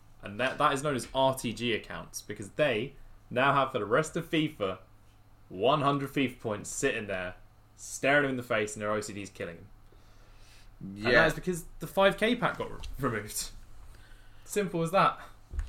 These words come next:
Speaker 2: I'm
Speaker 1: So
Speaker 2: one of those people, to be fair, 'cause I've,
Speaker 1: Yep.
Speaker 2: I've spent it, and I'm contemplating whether it break the rules just a tiny by a little. I was actually thinking about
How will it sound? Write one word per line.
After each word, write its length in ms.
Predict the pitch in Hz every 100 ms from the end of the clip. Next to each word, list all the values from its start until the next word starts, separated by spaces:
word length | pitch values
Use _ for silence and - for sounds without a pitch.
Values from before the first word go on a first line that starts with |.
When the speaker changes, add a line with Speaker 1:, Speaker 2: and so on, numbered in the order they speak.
| - - - - -
Speaker 2:
I'm 200 | 139 160
Speaker 1:
So 80 | 143
Speaker 2:
one 160 | 156 139
of 140 | 135
those 280 | 120 95 92
people, 420 | - 110 101 110
to 140 | 101 117
be 200 | 127 123
fair, 480 | - 147 123 147 - - -
'cause 240 | 143 127
I've, 400 | 139 139 143 143
Speaker 1:
Yep. 180 | 135 160
Speaker 2:
I've 200 | - 139
spent 280 | - 160 165
it, 140 | 123 -
and 160 | 139
I'm 160 | 151 156
contemplating 960 | - 175 165 175 147 135 110 98 131
whether 360 | 139 139 131 139
it 260 | 131 120 -
break 260 | 143 147
the 80 | 107
rules 300 | 135 151 117
just 200 | - 135
a 60 | 120
tiny 520 | - 240 220 226 233
by 580 | 214 220 202 143 131 151 - - -
a 120 | 135
little. 600 | 151 165 175 170 165 147 - -
I 80 | -
was 260 | 160 185 196
actually 340 | 196 190 160
thinking 340 | 160 170 160 120
about 340 | 101 101 -